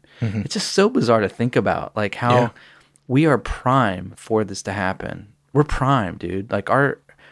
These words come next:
Speaker 2: our world right now is very, very close, in my opinion, to the revel-, revealing of the Antichrist.
Speaker 1: Yeah.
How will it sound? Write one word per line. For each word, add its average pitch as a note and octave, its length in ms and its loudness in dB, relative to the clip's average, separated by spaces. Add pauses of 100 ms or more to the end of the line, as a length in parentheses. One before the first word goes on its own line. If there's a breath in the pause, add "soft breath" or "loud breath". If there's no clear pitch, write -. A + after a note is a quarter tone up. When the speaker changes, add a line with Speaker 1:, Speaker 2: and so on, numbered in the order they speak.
(140)
Speaker 2:
our C3 140 2
world C3 420 4
right G#2 200 0
now G2+ 340 -2
is G#2 380 -4
very, A#2 560 0
very G2 260 0
close, F2+ 340 -2
in G2+ 120 -2
my F#2+ 160 0
opinion, F#2+ 540 -8
to G2 600 -6 (320)
the G#2 140 -4
revel-, G2+ 520 -4
revealing G#2+ 600 -2
of F#2+ 100 -10
the F#2 180 -10
Antichrist. - 680 -10 (200)
Speaker 1:
Yeah. C#3 280 2